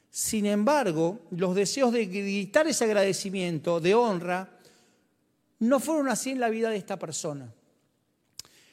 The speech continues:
El día después del milagro se convirtió tal vez en el peor día de su vida. ¿Cómo puede ser? El día de festejo, el día de la celebración, el día de la bendición, se,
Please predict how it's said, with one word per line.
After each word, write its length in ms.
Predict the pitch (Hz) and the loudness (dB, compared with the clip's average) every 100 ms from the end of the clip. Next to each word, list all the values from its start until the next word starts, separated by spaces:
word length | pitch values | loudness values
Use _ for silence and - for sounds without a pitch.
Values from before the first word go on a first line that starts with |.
| _ | _
El 220 | 202 208 | 2 2
día 300 | 220 302 247 | 4 4 4
después 300 | 180 175 247 | 4 2 4
del 100 | 240 | 4
milagro 520 | 214 214 226 202 180 180 | 4 2 2 2 0 -2
se 200 | 202 180 | -4 -2
convirtió 500 | 190 190 170 - 247 | -2 -2 -4 -4 -2
tal 160 | 226 | 0
vez 200 | 226 226 | 0 0
en 80 | 208 | -4
el 140 | 190 | -4
peor 300 | 156 202 220 | 0 0 2
día 200 | 214 226 | 0 -2
de 100 | 214 | -2
su 160 | - 226 | -2 -4
vida. 260 | 320 202 131 - - | -4 -4 -8 -16 -6
¿Cómo 260 | 262 277 | -2 -2
puede 240 | 214 247 214 | 2 2 2
ser? 440 | - 202 131 131 - | 0 -4 -6 -12 -6
El 320 | 196 214 226 | -2 -2 0
día 420 | 320 277 160 123 - _ _ _ _ _ _ _ _ - | 0 0 -4 -10 -18 _ _ _ _ _ _ _ _ -4
de 180 | 175 226 | 2 4
festejo, 680 | 226 214 - 311 320 - | 4 2 2 0 0 2
el 80 | 202 | 0
día 220 | 214 277 | 2 4
de 120 | 277 240 | 4 4
la 120 | 208 | 2
celebración, 720 | - 208 202 202 180 294 262 | 0 2 4 4 2 0 0
el 100 | 208 | 0
día 200 | 254 269 | 2 4
de 100 | 233 | 4
la 100 | 214 | 4
bendición, 640 | 202 196 170 302 311 349 | 0 -2 -2 -2 -4 -6
se, 540 | 214 - 233 226 254 | -8 -4 0 0 -2